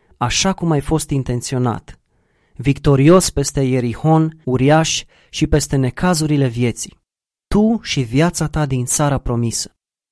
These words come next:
Oameni dragi, nu vreau să vă spun că va fi ușor. Dușmanul nu e doborât fără luptă, dar spun următorul lucru. Ai fost făcut pentru Canaan. Da, povestea lui Iosua e în Biblie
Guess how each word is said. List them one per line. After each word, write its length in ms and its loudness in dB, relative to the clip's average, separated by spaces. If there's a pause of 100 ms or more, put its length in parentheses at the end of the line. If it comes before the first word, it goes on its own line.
(100)
Oameni 380 4
dragi, 420 -2 (280)
nu 140 0
vreau 180 4
să 140 0
vă 100 0
spun 360 4
că 120 0
va 140 -2
fi 160 -4
ușor. 540 -4 (440)
Dușmanul 560 2
nu 120 6
e 100 6
doborât 460 0
fără 300 0
luptă, 480 -4 (160)
dar 200 -2
spun 320 2
următorul 580 2
lucru. 440 -2 (180)
Ai 160 0
fost 440 -2
făcut 420 -2
pentru 340 0
Canaan. 520 -2 (500)
Da, 480 0 (160)
povestea 520 0
lui 160 2
Iosua 640 2 (340)
e 140 0
în 120 2
Biblie 600 0